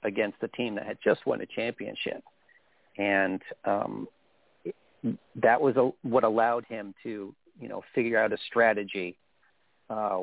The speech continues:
when they faced up in the Super Bowl. So, um, you know, whenever you get to, to face, uh, the reigning champ during the regular season, it, it's, uh,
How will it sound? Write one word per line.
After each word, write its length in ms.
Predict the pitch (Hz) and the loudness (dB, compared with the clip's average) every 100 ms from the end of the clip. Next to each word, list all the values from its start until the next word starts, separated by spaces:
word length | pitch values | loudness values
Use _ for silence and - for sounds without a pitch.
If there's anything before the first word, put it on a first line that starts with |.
| 92 | -6
when 180 | 127 107 | -6 -6
they 120 | 95 - | -6 0
faced 280 | 107 92 - | 0 0 0
up 180 | 98 104 | -2 -2
in 60 | |
the 100 | 92 - | -6 -4
Super 240 | - - | -4 -4
Bowl. 300 | 90 95 - - | 0 0 0 0
So, 300 | 107 101 98 - - - _ - | 6 6 4 -2 -20 -20 _ 2
um, 460 | 101 98 92 92 - _ _ _ _ _ _ | 4 6 4 -2 -8 _ _ _ _ _ _
you 140 | 117 104 | -2 2
know, 260 | 95 92 - | 2 0 2
whenever 300 | 117 110 135 | 4 6 4
you 140 | 185 180 | 2 2
get 220 | 175 - | 0 2
to, 220 | 147 123 - _ | 0 0 -6 _
to 100 | 123 - - | -6 -6 -4
face, 240 | 117 117 117 - - _ _ _ _ _ - | -2 -2 -6 -14 -20 _ _ _ _ _ -8
uh, 220 | 92 85 - _ 135 | -6 -8 -12 _ -4
the 120 | 113 | 0
reigning 400 | 107 107 104 107 | 2 0 -2 -6
champ 360 | - 110 117 - _ _ _ _ _ _ - | -4 -4 -4 -10 _ _ _ _ _ _ 0
during 240 | 113 113 | 2 2
the 60 | 107 | 2
regular 400 | 107 107 98 95 - | 0 0 -4 -6 -4
season, 440 | 107 104 113 113 - | -4 -2 -2 -2 0
it, 220 | 113 - _ - | 2 2 _ -2
it's, 160 | 135 - - - _ - | -2 -2 -20 -20 _ -2
uh, 180 | 117 | 0